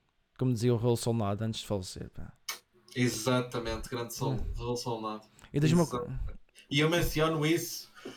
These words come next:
Speaker 2: eu menciono isso várias vezes na stream.
Speaker 1: Hum.
Speaker 2: Que é
Speaker 1: Ah.
Speaker 2: verdade.
Speaker 1: Tu és um esbelto pega-pega, diz aqui.
Speaker 2: <laughs>
Speaker 1: Pepega, desculpa, pepega.
Speaker 2: Pepega.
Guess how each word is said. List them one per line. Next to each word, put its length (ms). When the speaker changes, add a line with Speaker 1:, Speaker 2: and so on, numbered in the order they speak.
Speaker 2:
eu 160
menciono 560
isso 240
várias 320
vezes 260
na 80
stream. 440
Speaker 1:
Hum. 160
Speaker 2:
Que 100
é 60
Speaker 1:
Ah. 60
Speaker 2:
verdade. 420
Speaker 1:
Tu 100
és 160
um 100
esbelto 580
pega-pega, 640
diz 220
aqui. 500
Speaker 2:
<laughs> 1040
Speaker 1:
Pepega, 420
desculpa, 300
pepega. 460
Speaker 2:
Pepega. 500